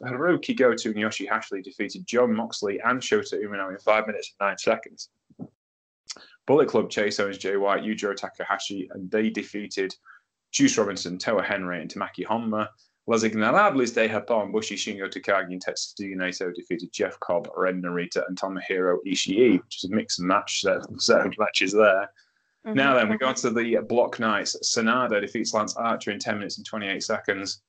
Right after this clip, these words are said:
Speaker 1: Sanada moves to eight points. He's out of the reckoning at this particular stage, or he would be by the end of the evening. Three and a half star match. Lance Archer continues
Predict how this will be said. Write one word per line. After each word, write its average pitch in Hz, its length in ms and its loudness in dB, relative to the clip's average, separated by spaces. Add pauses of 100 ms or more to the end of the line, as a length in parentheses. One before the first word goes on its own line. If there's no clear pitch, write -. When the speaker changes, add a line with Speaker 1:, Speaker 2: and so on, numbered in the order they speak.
(300)
Speaker 1:
Sanada 127 320 4
moves 127 200 0
to 117 120 0
eight 104 160 2
points. 98 520 -2
He's 104 300 -2
out 117 300 2
of 101 160 0
the 95 80 -6
reckoning 98 400 -2
at 87 120 -10
this 107 160 -2
particular 98 540 -8
stage, 95 480 2
or 98 120 -2
he 95 40 -4
would 101 160 -4
be 98 100 -4
by 95 120 2
the 90 80 0
end 90 180 -4
of 87 80 -6
the 90 60 -4
evening. 92 380 -4
Three 151 220 -2
and 160 60 2
a 139 40 2
half 135 220 2
star 98 280 2
match. 92 340 0
Lance 113 360 -2
Archer 107 340 -4
continues 110 720 -2